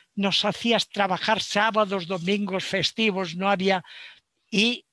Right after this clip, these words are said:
siete por ciento de alfabetizados en el país, en las zonas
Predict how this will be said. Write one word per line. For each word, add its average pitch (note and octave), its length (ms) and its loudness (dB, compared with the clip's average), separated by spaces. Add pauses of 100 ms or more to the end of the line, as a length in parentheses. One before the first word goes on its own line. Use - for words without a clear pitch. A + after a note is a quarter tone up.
(440)
siete A3 460 0
por F3+ 240 -6
ciento G3+ 360 -2
de F3+ 80 0
alfabetizados F3 1000 -4
en E3 120 -14
el D#3 140 -12
país, - 640 -8 (540)
en D#3+ 180 -2
las D3+ 180 -6
zonas F3 540 -6